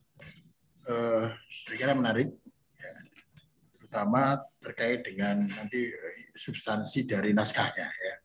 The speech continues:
Itu terutama yang penting. Ya, nanti, eh, bisa menjadi pengetahuan dan sekaligus sebagai kendali terhadap semangat untuk meneliti dengan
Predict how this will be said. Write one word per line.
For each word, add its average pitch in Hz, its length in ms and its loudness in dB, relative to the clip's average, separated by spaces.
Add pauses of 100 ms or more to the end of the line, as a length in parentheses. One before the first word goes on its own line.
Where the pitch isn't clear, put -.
(140)
Itu 107 240 -10
terutama 104 320 -2
yang 92 80 -2
penting. - 320 -14 (880)
Ya, 90 160 -4
nanti, 101 400 -6
eh, 90 320 -4 (160)
bisa - 160 -4
menjadi 92 560 -2 (560)
pengetahuan 101 560 -10
dan 98 160 -10
sekaligus - 560 -4
sebagai - 240 -10
kendali 92 560 0
terhadap - 400 -8 (560)
semangat 92 480 -4
untuk 95 240 -2
meneliti 95 560 -2
dengan 92 240 -6